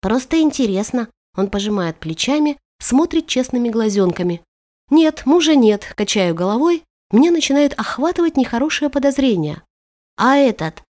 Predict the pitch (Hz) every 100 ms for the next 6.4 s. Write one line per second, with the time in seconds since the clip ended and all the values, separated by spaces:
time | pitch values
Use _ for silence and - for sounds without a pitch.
0 | _ - 294 269 240 196 170 156 - _
1 | _ _ 175 277 330 - 277 156 - _
2 | _ _ _ 170 233 262 247 - 220 151
3 | 151 - _ - 175 185 185 160 151 185
4 | - 302 359 220 - _ - 269 277 277
5 | - - - 247 - 339 294 - 277 277
6 | 226 160 143